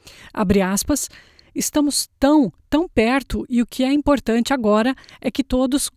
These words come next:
continuem seguindo as regras. Se conseguirmos, e estou confiante de que podemos, seremos capazes de dar um passo muito maior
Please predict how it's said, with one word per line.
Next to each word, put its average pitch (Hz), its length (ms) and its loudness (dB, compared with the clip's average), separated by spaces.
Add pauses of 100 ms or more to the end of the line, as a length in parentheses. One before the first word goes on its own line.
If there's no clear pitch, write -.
continuem 285 640 2
seguindo 262 500 0
as 285 100 0
regras. 214 640 -4 (300)
Se - 180 -2
conseguirmos, 254 760 0 (360)
e 240 60 -4
estou 208 260 0
confiante 269 640 2
de 185 120 -2
que - 100 -8
podemos, 233 640 0 (320)
seremos 254 420 0
capazes 220 540 0
de 214 100 0
dar 214 220 0
um 220 80 -2
passo 220 420 -4
muito 285 400 2
maior 208 420 2